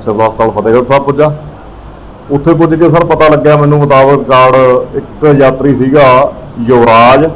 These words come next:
son of ਮੇਜਰ ਸਿੰਘ, ਇਹ ਆਪਣੀ ਮਾਤਾ ਦੇ ਨਾਲ ਬਿਆਸ ਤੋਂ ਪਾਣੀਪਤ ਲਈ ਸਫ਼ਰ ਕਰ ਰਹੇ ਸੀ,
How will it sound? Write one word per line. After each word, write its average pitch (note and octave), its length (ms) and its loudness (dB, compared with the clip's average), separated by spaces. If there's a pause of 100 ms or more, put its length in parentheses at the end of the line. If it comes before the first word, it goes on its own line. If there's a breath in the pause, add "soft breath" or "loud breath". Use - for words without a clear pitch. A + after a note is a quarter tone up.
(1200)
son D3 300 2
of D#3 60 2
ਮੇਜਰ D3+ 340 2
ਸਿੰਘ, G2 220 -4 (340)
ਇਹ C#3+ 100 2
ਆਪਣੀ D3+ 240 0
ਮਾਤਾ C#3 340 2
ਦੇ D3 140 2
ਨਾਲ C#3+ 260 4
ਬਿਆਸ B2 500 2
ਤੋਂ D3 180 -4
ਪਾਣੀਪਤ C3+ 480 0
ਲਈ C3+ 120 -2
ਸਫ਼ਰ B2+ 240 -2
ਕਰ A#2+ 160 0
ਰਹੇ G2+ 180 0
ਸੀ, D#3+ 180 -10